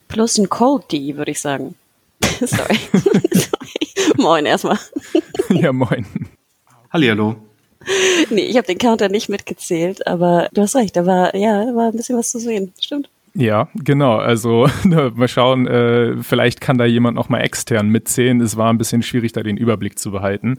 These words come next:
Speaker 2: Ansonsten, diese Woche hatten wir mal ausnahmsweise keine News aus Westeros, keine, äh, Showrunner-Wechsel oder sonst irgendwas. Ähm, deshalb können wir direkt eigentlich einsteigen und ich komme damit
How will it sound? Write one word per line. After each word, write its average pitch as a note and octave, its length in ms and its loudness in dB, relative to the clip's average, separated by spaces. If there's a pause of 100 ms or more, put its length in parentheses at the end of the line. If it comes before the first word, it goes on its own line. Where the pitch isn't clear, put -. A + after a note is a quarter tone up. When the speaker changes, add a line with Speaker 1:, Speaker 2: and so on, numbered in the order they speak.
(120)
Speaker 2:
Ansonsten, D3+ 680 2
diese D#3 240 0
Woche D#3+ 240 0
hatten C#3 160 -2
wir C3 80 2
mal A#2+ 140 2
ausnahmsweise A#2 640 0
keine D3+ 340 0
News A2 300 2
aus A2+ 180 -4
Westeros, A2+ 680 -2
keine, A#2+ 1200 0
äh, - 40 -4
Showrunner-Wechsel B2 920 2
oder A#2 260 2
sonst A#2 320 0
irgendwas. B2+ 640 -2 (520)
Ähm, A2+ 460 2
deshalb B2 300 0
können B2+ 200 2
wir C3+ 60 2
direkt A#2+ 420 -2
eigentlich B2+ 320 0
einsteigen G#2 600 0
und A2 140 -2
ich A2 100 -6
komme C3 220 0
damit B2+ 320 0